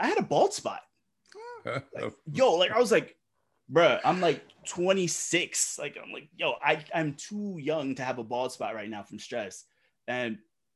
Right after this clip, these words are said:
Speaker 1: because of that, I was like, "I have to take the step back." I wound up stepping down from two K First Take, and I was gonna kinda take a step back in general, period. I just moved to New York. Uh, you know, I'm trying to work on my career,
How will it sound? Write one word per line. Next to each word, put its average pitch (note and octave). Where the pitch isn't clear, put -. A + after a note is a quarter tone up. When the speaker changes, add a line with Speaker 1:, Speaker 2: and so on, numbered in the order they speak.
Speaker 1:
because C#3+
of C3+
that, A#2
I -
was A2+
like, A#2
"I A#2
have A#2
to -
take A2+
the -
step -
back." -
I B2
wound B2+
up A#2+
stepping C3+
down B2+
from B2
two B2+
K A#2+
First A2+
Take, A2
and C3
I B2+
was B2+
gonna C#3+
kinda C#3+
take D3+
a D3
step C#3+
back C#3
in B2
general, A#2+
period. A#2
I A2
just B2+
moved B2+
to B2+
New A#2+
York. A#2
Uh, A2
you C3+
know, A#2
I'm A#2
trying B2+
to A#2+
work A#2+
on A#2+
my G#2+
career, A#2